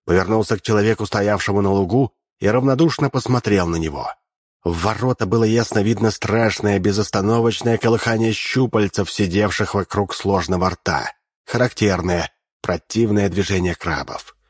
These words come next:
Было также видно, как животное медленно поводило стебельками, на которых сидели его бессмысленные выпученные глаза.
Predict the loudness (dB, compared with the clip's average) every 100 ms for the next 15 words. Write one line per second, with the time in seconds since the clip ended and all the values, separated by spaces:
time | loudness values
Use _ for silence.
0 | _ _ _ _ 0 2 2 0 0 0
1 | 0 0 0 -2 0 0 2 0 0 0
2 | 2 2 0 0 0 2 0 -4 _ 0
3 | 2 2 2 0 0 0 0 2 0 2
4 | 0 -2 _ -4 -2 -2 0 2 0 0
5 | 0 2 4 4 4 2 0 -2 -2 0
6 | 0 2 0 2 4 4 2 0 -2 -2
7 | 0 0 -2 -4 -6 -6 -8